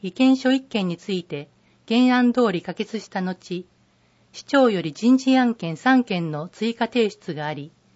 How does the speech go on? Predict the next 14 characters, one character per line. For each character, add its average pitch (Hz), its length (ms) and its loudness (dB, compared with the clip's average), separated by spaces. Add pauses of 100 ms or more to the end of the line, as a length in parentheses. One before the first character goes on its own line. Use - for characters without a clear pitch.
(460)
全 220 320 0
員 214 280 -4
一 190 340 -4
致 - 20 0
で 226 80 0
同 208 240 -2
意 196 60 -4
さ 196 120 -6
れ 175 100 -4
ま 175 120 -6
し - 100 -16
た。 151 220 -14 (2750)
以 254 80 0
上、 175 380 -6